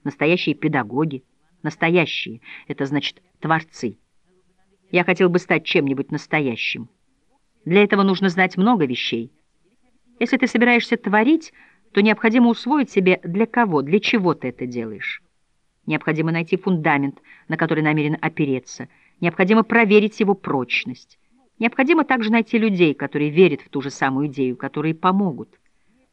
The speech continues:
Это, собственно, главное. Нужно, в общем, очень долго искать.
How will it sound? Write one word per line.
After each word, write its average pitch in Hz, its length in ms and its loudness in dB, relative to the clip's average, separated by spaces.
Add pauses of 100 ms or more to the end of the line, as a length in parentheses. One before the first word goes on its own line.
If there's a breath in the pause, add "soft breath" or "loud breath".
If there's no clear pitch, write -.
(280)
Это, 415 200 -2
собственно, 202 360 -2
главное. 123 560 -6 (680)
Нужно, 233 260 -2
в 175 60 0
общем, 180 340 -2
очень 156 360 -2
долго 131 280 -4
искать. - 520 -14